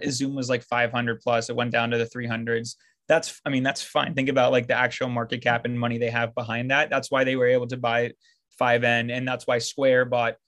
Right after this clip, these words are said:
Afterpay and Etsy bought Depop, and all these companies that are buying and, and doing strategic acquisitions, they're not doing it because they're in a bad financial situation. They're doing it because they're in a good financial situation. So those will continue to succeed,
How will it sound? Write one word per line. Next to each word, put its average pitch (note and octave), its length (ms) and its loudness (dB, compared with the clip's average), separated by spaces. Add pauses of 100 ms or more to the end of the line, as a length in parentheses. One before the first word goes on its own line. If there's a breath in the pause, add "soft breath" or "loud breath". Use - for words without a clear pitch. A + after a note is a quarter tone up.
(220)
Afterpay A#2 640 2
and A#2 100 -2
Etsy C3 340 -2
bought A#2 260 -2
Depop, A#2+ 540 0
and A#2+ 120 -2
all C#3 180 2
these E3 160 -4
companies D3+ 400 -4
that C3 100 2
are A#2 80 2
buying B2+ 520 0 (360 soft breath)
and, C3+ 160 0
and C3+ 200 0
doing C#3+ 220 0
strategic C3 420 -4
acquisitions, B2+ 760 -2 (260)
they're D#3 160 6
not G3 240 2
doing D#3 220 -2
it C#3 140 -6
because C3+ 280 0
they're B2+ 140 0
in A#2+ 80 0
a A2 60 -2
bad A2+ 360 0
financial A2+ 380 -2
situation. A#2 640 -8
They're B2+ 80 -2
doing D3 240 -2
it C3 80 -4
because B2+ 280 -2
they're B2+ 140 -2
in A#2+ 80 -2
a A#2+ 60 -2
good C#3+ 180 0
financial A2 400 -4
situation. - 580 -12
So C3 100 -4
those D#3 220 6
will D3 120 -2
continue C3+ 340 -6
to B2+ 100 -2
succeed, A#2+ 440 -4